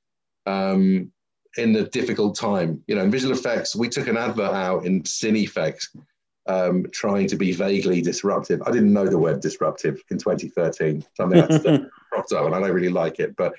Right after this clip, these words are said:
Speaker 1: I think we were just trying to make a noise without anything to show visually. And I think we felt that,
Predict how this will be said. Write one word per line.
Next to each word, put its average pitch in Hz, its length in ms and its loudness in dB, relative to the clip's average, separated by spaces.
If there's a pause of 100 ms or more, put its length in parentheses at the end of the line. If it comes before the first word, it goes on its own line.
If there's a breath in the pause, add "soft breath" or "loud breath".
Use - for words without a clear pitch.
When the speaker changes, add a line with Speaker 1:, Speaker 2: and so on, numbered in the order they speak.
(340 loud breath)
Speaker 1:
I - 80 0
think 180 140 0
we 165 80 4
were 135 100 2
just 127 140 -4
trying 127 220 -2
to 104 160 4 (140)
make 127 180 0
a 123 60 0
noise 110 320 2
without 107 240 0
anything 104 280 2
to 95 80 -6
show 113 460 -2 (200)
visually. 117 440 0 (640)
And 107 80 0
I 208 40 -6
think 127 180 2
we 104 100 2
felt 113 360 -2
that, 104 240 -2